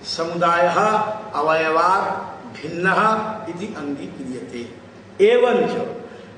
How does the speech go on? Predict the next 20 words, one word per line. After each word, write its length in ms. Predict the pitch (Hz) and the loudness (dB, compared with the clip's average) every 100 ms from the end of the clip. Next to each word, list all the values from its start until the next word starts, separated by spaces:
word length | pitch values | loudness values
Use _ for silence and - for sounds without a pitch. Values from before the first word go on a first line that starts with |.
| - | -8
प्रणिदापयति 880 | 147 202 226 233 233 226 220 220 220 | 0 2 4 2 4 4 4 2 -2
इत्यत्र 540 | - 214 208 220 214 214 | -2 0 0 2 2 2
पुगुविशिष्टस्य 1000 | 208 185 208 208 208 185 202 190 - 196 196 | 0 -2 -2 -2 -2 -2 -4 -4 -2 -2 -2
दापिति 440 | - 165 196 202 180 | -2 -2 -2 -4 -6
समुदायस्य 760 | 190 196 180 180 180 175 180 175 175 - - | -6 -4 0 2 2 -2 0 -2 -2 -10 -4
अर्थवत्वेपि 920 | 175 208 254 247 247 247 240 233 208 180 - - - - | -2 0 2 4 2 2 4 4 2 -2 -6 -10 -14 -4
दा 160 | 156 196 | 0 2
इत्यस्य 500 | 208 208 208 196 - 185 | 2 2 2 2 2 0
अर्थवत्वं 680 | 170 160 160 160 - 180 143 | 0 -2 -4 -4 -4 -4 -2
नास्ति 420 | 147 208 180 - | 0 2 0 -2
इति 140 | 196 190 | -4 -4
कृत्वा 420 | 175 - 175 160 139 - - - - | -6 -4 0 0 0 -4 -10 -12 -4
दादा 320 | 147 175 165 156 | 0 2 2 2
घोदापित्रेण 920 | 160 175 180 180 180 170 165 170 160 196 214 208 - - 127 | 2 2 2 0 -4 -6 -6 -4 0 2 2 -2 -6 -12 -2
दा 160 | 170 175 | 0 2
इत्यस्य 520 | 175 175 175 170 170 | 0 0 -2 -4 -6
भूसंज्ञा 600 | 123 170 - 151 151 160 | -10 -10 -8 -8 -6 -4
न 160 | 143 127 | -4 -6
संभवति। 640 | 175 175 165 180 165 170 151 - - 143 | -4 0 2 4 2 -2 -8 -10 -10 -8
अतः 280 | 147 175 | -2 2